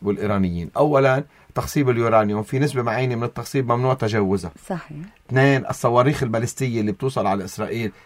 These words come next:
Speaker 1: بدها، بدها تنسحب. ثلاثة، أجرى إيران في المنطقة،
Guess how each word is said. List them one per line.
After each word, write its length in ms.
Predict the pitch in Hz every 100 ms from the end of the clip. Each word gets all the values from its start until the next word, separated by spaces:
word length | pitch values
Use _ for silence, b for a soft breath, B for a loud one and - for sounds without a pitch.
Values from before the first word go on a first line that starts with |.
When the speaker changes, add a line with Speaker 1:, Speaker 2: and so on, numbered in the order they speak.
| b
Speaker 1:
بدها، 560 | 85 113 110 110 101 92 b -
بدها 760 | 110 104 107 101 98 95 92
تنسحب. 640 | 92 131 117 110 - 113 127 b b _ 151
ثلاثة، 480 | 190 202 208 202 196 b b
أجرى 340 | - 185 170 156
إيران 320 | 160 170 208
في 80 | 233
المنطقة، 680 | 226 233 202 214 185 160